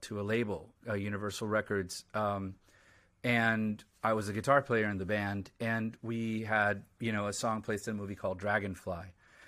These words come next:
And then the label folded, and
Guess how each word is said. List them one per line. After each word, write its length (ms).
And 560
then 320
the 100
label 300
folded, 560
and 640